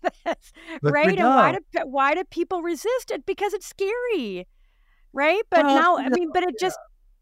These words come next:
Speaker 2: It
Speaker 1: I
Speaker 2: is. It is. It's le-, it's a whole lot less vulnerable to scream bloody murder about what you're not
Speaker 1: Mm-hmm.
Speaker 2: getting,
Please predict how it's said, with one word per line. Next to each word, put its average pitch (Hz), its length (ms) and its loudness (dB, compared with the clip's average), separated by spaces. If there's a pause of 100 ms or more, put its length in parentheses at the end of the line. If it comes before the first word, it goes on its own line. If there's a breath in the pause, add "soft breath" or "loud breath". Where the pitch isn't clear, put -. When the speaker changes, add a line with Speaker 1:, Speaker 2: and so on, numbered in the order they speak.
(540)
Speaker 2:
It 240 180 6
Speaker 1:
I 320 180 4
Speaker 2:
is. 147 320 0
It 202 260 0
is. 247 360 2
It's 160 180 -6
le-, 180 260 2
it's 175 220 0
a 165 180 2
whole 180 240 -4
lot 214 200 0
less 190 260 -4
vulnerable 135 680 -6 (340)
to 151 100 -4
scream 175 480 0
bloody 170 380 0
murder 127 460 -2
about 120 240 -4
what 131 200 -6
you're 165 160 -2
not 190 240 2
Speaker 1:
Mm-hmm. 220 180 0
Speaker 2:
getting, 240 280 -4